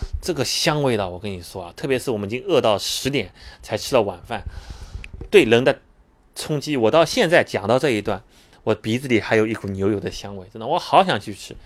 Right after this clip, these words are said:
明天我决定就去吃。啊，我，我们家附近开了一家蜀大侠啊，就是我们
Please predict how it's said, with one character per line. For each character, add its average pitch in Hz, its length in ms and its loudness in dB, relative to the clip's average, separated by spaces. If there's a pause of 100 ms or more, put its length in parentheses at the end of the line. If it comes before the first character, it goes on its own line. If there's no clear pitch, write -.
(200)
明 135 160 -2
天 180 140 2
我 127 100 6 (220)
决 113 100 -2
定 104 160 -2
就 110 80 -8
去 98 160 -10
吃。 - 300 -10 (500)
啊， 95 300 -8
我， 110 160 0
我 113 160 -4
们 113 100 -4
家 135 160 2
附 127 140 -6
近 120 160 -4
开 - 160 -2
了 113 60 0
一 107 40 -2
家 110 140 -4
蜀 - 440 -12 (100)
大 127 180 -2
侠 - 340 -8 (240)
啊， 131 140 2 (220)
就 160 100 -2
是 160 80 0
我 127 60 6
们 113 140 0